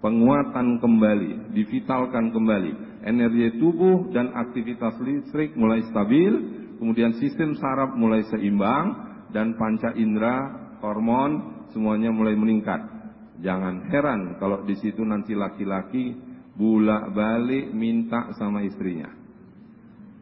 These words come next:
Itu fase yang akan keluar nanti.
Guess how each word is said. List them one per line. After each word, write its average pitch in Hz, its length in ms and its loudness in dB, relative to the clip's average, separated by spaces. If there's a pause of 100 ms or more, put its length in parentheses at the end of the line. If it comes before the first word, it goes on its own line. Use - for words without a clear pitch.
(1300)
Itu 107 320 -6
fase 113 400 -4
yang 95 160 -8
akan 95 320 -8
keluar 101 320 -2
nanti. 76 480 -14